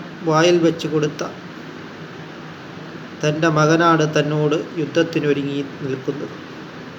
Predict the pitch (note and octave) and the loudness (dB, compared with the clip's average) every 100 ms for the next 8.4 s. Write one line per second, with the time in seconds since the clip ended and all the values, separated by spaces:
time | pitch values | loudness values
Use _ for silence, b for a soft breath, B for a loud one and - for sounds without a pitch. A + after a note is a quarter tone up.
0 | B2 - - - D#3+ D#3 - E3 - - | -14 -14 -14 -14 -14 -14 -14 -14 -14 -14
1 | - - - - - - - - B1+ B1+ | -14 -16 -16 -16 -16 -16 -16 -14 -14 -14
2 | B1+ B1+ B1 - - - - D#3 - - | -14 -16 -16 -16 -16 -14 -14 -14 -14 -14
3 | - - - - - - - - D3+ C#3+ | -14 -14 -14 -14 -14 -14 -14 -2 -2 2
4 | D#3+ F3 E3+ F3 - - - - - - | 4 6 8 6 4 -8 -16 -18 -18 -18
5 | - - - - E3 D3 E3 D#3+ D#3 D3+ | -18 -18 -18 -6 -2 2 4 6 4 6
6 | F3 D#3+ E3 D#3+ D3+ D3 C#3+ C#3+ - - | 6 6 4 4 2 2 0 -6 -10 -14
7 | - C#3 D3+ C#3+ C3+ C#3+ E3 D#3+ D#3+ D#3 | -6 -2 -2 0 0 2 4 4 6 4
8 | C3+ C#3+ D3+ D#3 | 4 2 4 2